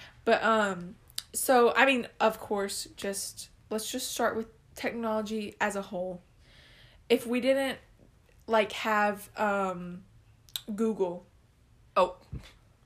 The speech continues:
Speaker 1: Like, I've had Google all my life.
Speaker 2: Yeah.
Speaker 1: But, like, I know, like, my parents didn't, and, like, before them, they'd have to go to, like, libraries, check out books, and get the
Speaker 2: Mm-hmm.
Speaker 1: answer from the book.
Speaker 2: No, goodbye, Jade's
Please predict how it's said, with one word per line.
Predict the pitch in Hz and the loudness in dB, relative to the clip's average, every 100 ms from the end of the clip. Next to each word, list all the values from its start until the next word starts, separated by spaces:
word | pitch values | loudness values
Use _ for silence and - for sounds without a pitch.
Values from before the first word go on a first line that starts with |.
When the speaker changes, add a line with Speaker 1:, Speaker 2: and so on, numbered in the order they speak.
| - - - | -20 -8 0
Speaker 1:
Like, | 254 240 | 4 8
I've | 320 | 8
had | 320 226 208 | 8 4 2
Google | 202 202 | 0 0
all | 185 | 0
my | 180 170 | -4 -8
life. | 180 | -4
Speaker 2:
Yeah. | 175 160 156 - - 180 - - | -2 -2 -6 -12 -20 -20 -20 0
Speaker 1:
But, | 254 | 6
like, | 254 220 | 6 6
I | 240 254 | 4 4
know, | 254 262 | 2 2
like, | 254 202 | 2 0
my | 208 | -4
parents | 202 220 214 214 - | -4 -6 -6 -6 -6
didn't, | 208 208 208 196 - | -4 -4 -4 -6 -8
and, | 190 180 | -12 -10
like, | 175 | -14
before | 208 - 214 | -14 -8 -6
them, | 208 208 - - | -6 -8 -16 0
they'd | 226 294 | 2 2
have | 302 | -2
to | 302 | -2
go | 226 | -2
to, | 208 | 0
like, | 185 - - | -4 -6 -12
libraries, | 185 185 185 180 180 175 170 170 - 196 - - - | -8 -4 -4 -2 -2 -4 -6 -10 -14 -16 -18 -20 -8
check | - 202 | -2 -2
out | 180 - - | -4 -10 -8
books, | 185 180 - - - - | -8 -8 -8 -12 -16 -12
and | 214 | -6
get | 196 185 | -4 -4
the | 175 | -4
Speaker 2:
Mm-hmm. | 185 | -4
Speaker 1:
answer | 208 - 185 | -6 -6 -10
from | - 190 180 | -8 -8 -8
the | |
book. | 170 185 | -8 -6
Speaker 2:
No, | 175 170 165 170 | -2 -2 -4 -8
goodbye, | 190 190 180 170 165 156 - 160 | -6 -4 -2 0 0 -4 -10 -6
Jade's | 170 165 160 - | -6 -6 -10 -14